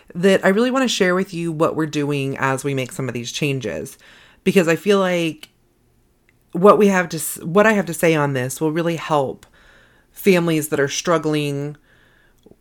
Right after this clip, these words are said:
within their homeschool or, I mean, just with <laughs> raising children or having a homestead in general. So,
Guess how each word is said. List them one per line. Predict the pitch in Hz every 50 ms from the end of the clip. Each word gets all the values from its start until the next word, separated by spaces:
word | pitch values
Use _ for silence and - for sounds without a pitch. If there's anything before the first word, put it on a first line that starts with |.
| _ _
within | - 175 185 175 220 220 226
their | 226 220 214
homeschool | 208 202 196 185 180 175 - - - - - - 202 196 185 185 180 180 180 175 - - - -
or, | 143 156 156 156 160 156 151 147 143 143 139 139 135 135 139 143 131 - _ _ _ _ _ - - - - - _ _ -
I | 185 185
mean, | 180 175 175
just | 160 208 208 208 - -
with | 175 175 180 180 175 170 170 170 160 - - - - - - -
<laughs> | 175 - -
raising | 180 185 180 170 175 180 180
children | - 190 151 147 156 147 151 147
or | 131 143
having | 143 139 135 139 143
a | 143
homestead | 151 135 123 131 - - 127 120 123 123 127 123 - - - - - - - _ _ -
in | 160 175 165 160 156 151 151
general. | 143 170 156 139 117 82 - - - -
So, | - - - 196 160 - - 120